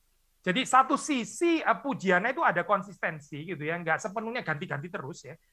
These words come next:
ada konsistensi, tapi juga ada perkembangan gitu, ada perkembangan. Nah bagian ini menarik, saya, bagian ini pakai teknik yang lain lagi, karena di sini bukan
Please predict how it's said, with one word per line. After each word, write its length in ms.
ada 240
konsistensi, 800
tapi 240
juga 160
ada 80
perkembangan 720
gitu, 80
ada 240
perkembangan. 480
Nah 80
bagian 320
ini 80
menarik, 320
saya, 240
bagian 340
ini 140
pakai 320
teknik 320
yang 160
lain 180
lagi, 300
karena 320
di 160
sini 320
bukan 1120